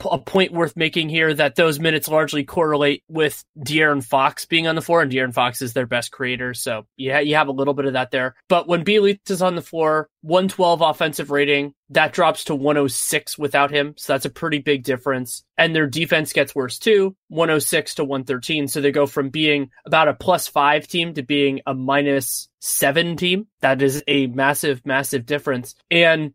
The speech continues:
something else that's compelling is that the proportion of shots in various areas don't change too much. They, they shoot a little bit more at the rim with Bjelica on the floor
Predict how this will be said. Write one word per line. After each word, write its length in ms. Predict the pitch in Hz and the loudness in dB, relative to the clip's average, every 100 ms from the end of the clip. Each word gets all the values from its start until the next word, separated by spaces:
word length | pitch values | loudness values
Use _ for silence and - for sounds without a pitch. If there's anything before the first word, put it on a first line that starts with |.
| _ | _
something 320 | - 330 311 233 | -2 0 4 4
else 160 | 247 | 2
that's 200 | - 156 | 0 -2
compelling 600 | - 139 143 135 131 127 - | -4 0 2 2 0 -4 -4
is 200 | 160 - | -2 2
that 320 | 165 156 - _ | 2 2 -2 _
the 220 | 147 196 | -2 -2
proportion 640 | - 196 - 277 320 - | 0 -6 0 0 0 -2
of 80 | 180 | -4
shots 480 | - 156 135 123 - | 0 0 0 -2 -8
in 240 | - 151 | -6 -4
various 420 | 151 160 156 147 139 | 2 2 2 0 0
areas 640 | 135 135 127 120 120 - _ | -2 -2 -2 -4 -8 -16 _
don't 240 | 240 262 | 2 2
change 320 | - 233 190 | 2 2 2
too 220 | - 196 170 | 0 0 2
much. 320 | 139 120 - | 0 -2 -4
They, 320 | 156 170 160 | 0 0 -2
they 420 | - 180 175 156 _ - | -2 0 0 -2 _ -4
shoot 200 | 226 185 | 0 2
a 40 | |
little 160 | 190 190 | 2 2
bit 120 | 180 | 0
more 160 | 165 | 0
at 60 | 165 | 0
the 80 | 143 | 0
rim 200 | 147 147 | 0 0
with 140 | 143 | -2
Bjelica 440 | 147 143 139 135 139 | 0 2 0 0 -2
on 80 | |
the 80 | 131 | -4
floor 440 | - 139 127 120 | -4 -2 -2 -4